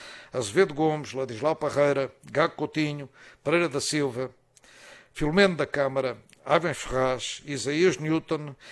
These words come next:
e Ernesto Vasconcelos, só para citar alguns nomes que persistem, persistiram na memória da Marinha todas estes, todas, eh, durante este último século. Também foram, eh, membros fundadores os oficiais da Marinha Mercante, dois nomes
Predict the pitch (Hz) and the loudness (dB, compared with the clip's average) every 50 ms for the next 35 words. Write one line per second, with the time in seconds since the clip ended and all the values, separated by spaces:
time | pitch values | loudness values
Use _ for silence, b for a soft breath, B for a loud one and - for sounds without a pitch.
0 | B B B 143 156 160 156 147 160 175 165 - - - 160 143 - - 147 120 | B B B -2 0 0 0 0 0 -2 -2 -2 -2 -2 -2 -2 -2 -4 -6 -6
1 | - 123 113 - - - - - 214 208 208 170 156 - 160 151 - 143 143 139 | -6 -8 -8 -10 -12 -8 -4 -2 -2 -2 -2 -4 -6 -6 -6 -4 -2 -2 -2 0
2 | 135 131 131 143 143 - - 151 143 139 123 - - - _ - 139 123 98 - | -2 -4 -6 -8 -8 -8 -6 -6 -6 -6 -8 -12 -16 -16 _ -12 -10 -10 -12 -12
3 | _ _ _ _ _ _ - - - 160 135 - - - 131 107 98 - _ _ | _ _ _ _ _ _ -10 -8 -6 -4 -4 -4 -6 -8 -10 -10 -12 -16 _ _
4 | _ _ _ _ _ _ - - - - - 170 170 147 143 139 139 135 120 120 | _ _ _ _ _ _ -12 -12 -12 -8 -6 -4 -4 -4 -4 -4 -6 -6 -4 -2
5 | 135 139 135 123 117 113 120 123 123 123 127 131 131 123 113 - - B B B | -2 0 0 -2 -4 -6 -8 -8 -6 -4 -4 -4 -4 -6 -8 -12 -14 B B B
6 | B B B B B B - 156 151 139 143 113 - 143 131 - - - - 117 | B B B B B B 0 2 2 4 2 2 0 0 0 -2 -2 -6 -6 -8
7 | - - - 131 110 - 123 110 123 135 135 - - - 117 123 135 127 - 127 | -6 -4 -2 -2 -2 -2 -4 -6 -6 -6 -6 -6 -6 -4 -2 -2 0 0 0 -2
8 | - - 139 127 101 131 120 - - - 101 - - - - - - - - B | -2 0 -2 -2 -2 -2 -4 -2 -2 -2 -4 -4 -8 -12 -16 -16 -18 -20 -20 B
9 | B B B B B B B B B B B - _ _ _ _ - - - - | B B B B B B B B B B B -18 _ _ _ _ -20 -20 -20 -20
10 | _ _ _ _ _ - 185 185 180 214 202 160 - - 185 180 180 175 175 180 | _ _ _ _ _ 8 8 10 10 10 10 8 8 8 8 8 10 8 8 6
11 | 175 165 175 175 175 170 165 156 156 151 147 147 143 143 143 143 147 143 160 170 | 4 2 0 2 4 4 4 4 4 4 2 0 -2 -4 -6 -8 -8 -2 6 8
12 | 196 202 180 - - - 190 175 185 185 165 160 135 113 117 104 123 160 147 - | 8 8 8 4 0 0 4 6 6 8 8 6 4 4 2 2 2 2 4 4
13 | - 175 160 147 - 170 156 156 151 151 156 151 139 123 - - 185 196 196 - | 6 6 6 6 4 2 2 2 0 0 0 -2 -2 -4 -2 0 0 0 0 -2
14 | - - 160 147 131 - 156 151 135 117 101 - - - | -4 -4 -2 -2 -2 -4 -4 -6 -6 -6 -8 -12 -12 -12